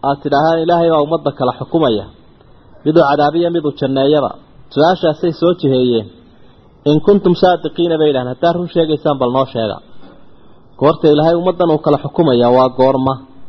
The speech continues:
Waa sanadka, waa bisha, sidaana dhaha." Qul waxaad tidhaa, Nebi Maxamedow, yawma alfatxi, maalinta Ilaahay dadkan uu kala dirayo.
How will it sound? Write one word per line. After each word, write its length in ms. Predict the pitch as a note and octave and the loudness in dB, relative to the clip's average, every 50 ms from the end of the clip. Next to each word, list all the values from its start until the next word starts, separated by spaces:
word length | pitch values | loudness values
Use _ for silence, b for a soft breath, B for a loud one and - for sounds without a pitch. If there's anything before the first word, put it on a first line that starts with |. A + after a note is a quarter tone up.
| - - - | -18 -10 -2
Waa 140 | A#2 A#2+ B2 | 0 0 0
sanadka, 540 | - - C#3 C3 C3+ C3 C3 - - B2+ B2+ C3 - - - - | 0 -2 -2 -2 0 -2 -4 -2 -2 0 0 0 0 -4 -4 -2
waa 160 | A#2+ B2 C3 | 0 0 2
bisha, 340 | C3+ C3+ C3 - - C3+ C3 C3+ C3 | 0 -2 -2 -2 -2 0 0 0 -2
sidaana 360 | - - - E3+ D#3+ D#3 C#3+ D3 | -4 -2 -2 0 0 0 -2 -2
dhaha." 180 | C#3+ A#2 G#2 - - - - - - - - - - - - b b b b b b b b b b - | -4 -6 -6 -12 -14 -18 -20 -20 -20 -20 -20 -20 -20 -20 -20 b b b b b b b b b b 0
Qul 100 | D#3 F3 | 4 4
waxaad 300 | G3 G3 F#3+ - E3+ E3 - | 6 6 4 4 0 -2 -2
tidhaa, 240 | - D#3 D#3+ D#3+ F3 | -2 -2 -2 0 0
Nebi 180 | G3+ F#3 F3 D#3+ | -2 -2 -2 -2
Maxamedow, 500 | D3+ C#3 - D#3 E3+ F3+ E3+ F3 E3 D#3+ | -4 -4 -4 -2 -2 0 2 2 2 4
yawma 280 | F3 F#3 F3+ F3 D3 C#3 | 4 4 4 4 2 0
alfatxi, 400 | C3 - - E3+ D#3+ - - D3+ | -2 0 -2 -2 -2 -2 -6 -8
maalinta 680 | C#3 C#3 C#3 C3+ C#3 C#3 C#3+ D3 F3 F#3+ F#3 F3+ - E3 | -4 -2 0 0 2 2 2 0 0 -2 -4 -2 -4 -4
Ilaahay 380 | - C#3+ D3+ D3 C#3+ D3 D#3+ E3 | -2 -2 -2 -2 0 0 -2 -4
dadkan 320 | D#3+ - - - - - C#3+ | -2 -2 -4 -2 -2 -2 -2
uu 60 | B2+ | -2
kala 200 | - - A#2 A2+ | -2 0 -2 -2
dirayo. 340 | A2+ B2+ A#2+ G#2+ E2 D#2+ E2 | 0 0 -2 -2 -2 -6 -12